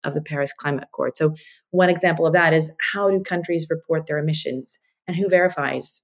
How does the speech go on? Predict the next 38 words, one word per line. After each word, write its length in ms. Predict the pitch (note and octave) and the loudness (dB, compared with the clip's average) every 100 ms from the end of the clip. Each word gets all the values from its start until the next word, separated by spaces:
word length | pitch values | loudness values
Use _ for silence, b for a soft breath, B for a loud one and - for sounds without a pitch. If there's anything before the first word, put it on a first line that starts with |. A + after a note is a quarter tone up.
| _ | _
those 220 | D#3+ D3+ D#3 | 0 0 -2
reports? 400 | - C#3+ - - | 0 0 0 -4
Is 80 | |
it 80 | - | -10
just 160 | - - | -10 -12
an 60 | - | -8
honor 220 | F#3 G3+ | -4 -2
system? 500 | F#3+ F#3+ - F#3+ F3 | -4 -8 -2 0 2
Is 160 | D3+ - - | 0 -4 -10
there 120 | B2+ | -12
some 180 | - C3+ | -10 -16
sort 160 | A2 | -18
of 40 | _ - | _ -4
check? 260 | - G3 - _ _ _ _ - | -2 -2 -6 _ _ _ _ -6
How 160 | - | 2
do 100 | E3 | 2
countries 400 | E3 E3 D#3+ E3 | 2 0 0 0
report 300 | E3 F3 E3+ | 0 2 4
their 120 | E3+ | 2
climate 360 | E3 E3 E3 - | 0 0 0 0
finance 560 | F3+ A#3 C#3 - - - _ _ | 4 4 4 0 -10 -16 _ _
commitments? 360 | - D#3+ C#3 C3 | -4 -2 -2 -2
How 80 | D3 | 0
do 100 | D3 | 2
rich 220 | D#3+ - | 0 -2
countries 280 | - D#3 D3+ | -4 -4 -2
say 80 | D#3 | 0
how 100 | D#3 | 2
much 160 | D3 | 0
they've 180 | - D3+ | 0 2
given? 240 | - F3 C3 | 4 4 2
Is 140 | C3+ | 0
that, 200 | D3 C#3+ - | 0 0 -2
again, 260 | D#3+ D#3 | 0 0
an 120 | C#3 C3+ | 0 -2
honor 220 | C#3+ D3 | -2 -2
system, 460 | D#3 D#3 - D3+ D3 | -2 -2 2 2 4
or 220 | C3 A#2+ | 0 -4